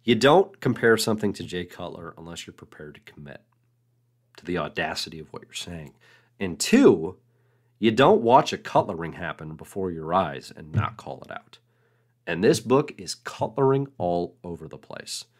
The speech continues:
okay? Listen, there's a Stephen A. Smith, <laughs> love him or hate him, there's a Stephen A. Smith bit where he went off the rails on Jay Cutler being the worst quarterback in the league.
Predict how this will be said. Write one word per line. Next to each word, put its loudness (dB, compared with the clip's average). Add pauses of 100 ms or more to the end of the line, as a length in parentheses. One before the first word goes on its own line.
(460)
okay? 2 (520)
Listen, 2
there's 4
a 6
Stephen 0
A. 4
Smith, -6 (600)
<laughs> -2
love 6
him 4
or 6
hate 6
him, -8 (460)
there's 6
a 6
Stephen 2
A. 6
Smith 0
bit 4 (600)
where 2
he 0
went 4
off 2
the -2
rails 2 (560)
on 2
Jay 4
Cutler 2
being -2
the -2
worst 4
quarterback 0
in -10
the -14
league. -18